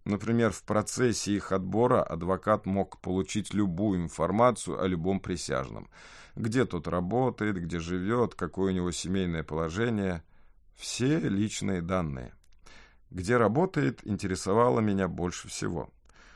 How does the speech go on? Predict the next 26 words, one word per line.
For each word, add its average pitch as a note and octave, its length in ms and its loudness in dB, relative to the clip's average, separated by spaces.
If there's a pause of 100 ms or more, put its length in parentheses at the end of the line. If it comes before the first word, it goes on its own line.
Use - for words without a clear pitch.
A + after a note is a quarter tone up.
(260)
Работа G#2+ 560 2
означала A2 540 4
организацию, A#2 840 2 (220)
а F2 100 -2
в E2+ 80 0
организациях F#2 880 2
действовали C3+ 540 0
профсоюзы. G#2 920 0 (420)
Именно A2+ 360 2
через G#2 420 0
них C3 260 2
мы F#2 140 0
обычно F#2 500 -2
и F#2+ 40 2
добирались F2+ 600 -2
до D#2+ 140 -4
нужного F2 380 -4
человека. D#2+ 600 -8 (880)
Вся A#2 180 4
наша G#2 280 2
банда, F#2 460 4
и - 180 -4
адвокаты, F#2 760 0
и D2+ 60 -6
частные E2 420 -4
детективы, G#2 760 -2